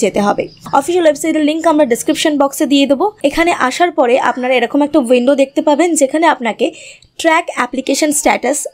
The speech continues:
অপশনটিতে ক্লিক করতে হবে। তো আপনারা ট্র্যাক অ্যাপ্লিকেশন অপশনে ক্লিক করে এখানে দেখতে পাচ্ছেন বাঁ দিকে একটি অপশন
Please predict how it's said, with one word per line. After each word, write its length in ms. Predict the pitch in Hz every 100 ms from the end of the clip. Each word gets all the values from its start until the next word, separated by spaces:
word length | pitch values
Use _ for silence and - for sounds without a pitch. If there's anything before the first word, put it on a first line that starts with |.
| -
অপশনটিতে 380 | - 247 262 -
ক্লিক 180 | 233 185 202
করতে 200 | 202 208
হবে। 140 | 202 - -
তো 60 | 339 -
আপনারা 280 | 262 320 339 339
ট্র্যাক 200 | 311 302 311
অ্যাপ্লিকেশন 500 | 285 277 294 294 320
অপশনে 300 | 233 - 285 294
ক্লিক 180 | 302 339 -
করে 160 | 233 311 - - - 254
এখানে 280 | 294 285 262 - _ _
দেখতে 280 | 277 285 359 277
পাচ্ছেন 360 | 220 - 294 311 254
বাঁ 160 | 240 233
দিকে 240 | 208 - 427 427 _ _ _ - - 302
একটি 140 | 349 262
অপশন 260 | 262 -